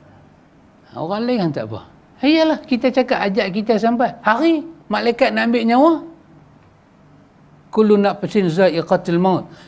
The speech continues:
Kita bolehlah kata ke orang, "Aku sampai masa aku mati juga, aku takut apa?" Sebab hang tak tengok lagi malaikat maut. Sebab hang tak tahu apa tu sakaratul maut, sebab hang tak pernah belajar.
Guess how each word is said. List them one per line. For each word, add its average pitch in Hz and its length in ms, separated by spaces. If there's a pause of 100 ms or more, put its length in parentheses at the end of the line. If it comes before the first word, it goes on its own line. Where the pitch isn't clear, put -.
Kita 254 240
bolehlah 262 320
kata 147 240
ke 147 100
orang, 214 300 (240)
"Aku 175 240
sampai 170 320
masa 185 240
aku 190 160
mati 147 240
juga, 160 320
aku - 80
takut 151 400
apa?" 233 320 (400)
Sebab 226 240
hang 185 160
tak 208 160
tengok 233 160
lagi 226 240
malaikat 269 320
maut. 349 240 (1300)
Sebab 226 240
hang 208 160
tak 196 160
tahu 226 240
apa 240 80
tu 240 80
sakaratul 254 560
maut, 294 240
sebab 247 160
hang 226 160
tak 240 80
pernah 262 160
belajar. 330 400